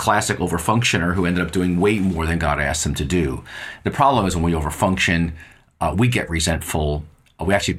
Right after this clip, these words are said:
perpetuate people's immaturity. Uh, it erodes our own spiritual life, and it actually hurts the community. The following is a, is a story from a, a woman, uh, who underwent her own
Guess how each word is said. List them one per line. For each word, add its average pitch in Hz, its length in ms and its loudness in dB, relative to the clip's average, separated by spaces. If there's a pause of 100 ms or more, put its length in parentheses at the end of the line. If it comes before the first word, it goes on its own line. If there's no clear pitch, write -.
perpetuate 92 480 0
people's - 300 -2
immaturity. 69 720 -2 (460)
Uh, 73 420 0 (120)
it 85 120 -2
erodes 104 600 2
our 82 100 0
own 113 220 4
spiritual 69 560 -2
life, 62 380 -2
and 87 100 2
it 104 40 4
actually 123 340 0
hurts 98 180 0
the - 180 -6
community. 73 520 -2 (520)
The 101 220 -4
following 104 380 4
is 87 120 2
a, - 120 -2
is 101 80 2
a 92 60 2
story 104 600 4
from 85 300 0
a, 78 320 2 (180)
a 85 80 -2
woman, 104 520 2 (260)
uh, 78 320 -2
who 101 300 2
underwent 104 380 2
her 104 140 4
own 120 180 4